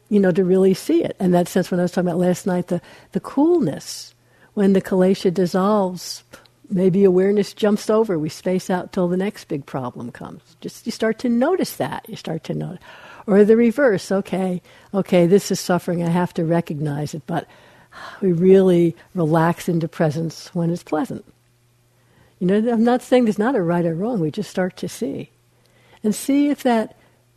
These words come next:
you notice from time to time that, that coolness when the kilesha dissolves, or noticing if that kind of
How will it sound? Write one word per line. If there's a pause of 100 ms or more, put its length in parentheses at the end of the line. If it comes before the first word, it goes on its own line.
(440)
you
notice
from
time
to
time
that,
that
coolness (240)
when
the
kilesha
dissolves,
or (420)
noticing
if
that
kind
of